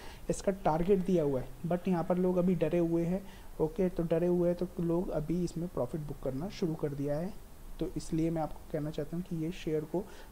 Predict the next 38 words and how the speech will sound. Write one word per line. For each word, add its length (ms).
long 260
term 140
के 140
लिए 200
जितनी 380
गिरावट 400
पे 140
मिलता 300
है, 60
जितना 260
dips 300
पे 100
मिलता 240
है, 80
buy 200
on 200
dips 200
करते 280
रहिए। 280
Buy 140
on 180
dips 160
कैसे 260
करते 240
हैं, 60
मैंने 160
ऊपर 260
आपको 280
video 380
बना 320
रखी 300
है, 120
आई 200
बटन 400
पर 140
link 240
दे 100
दूँगा, 260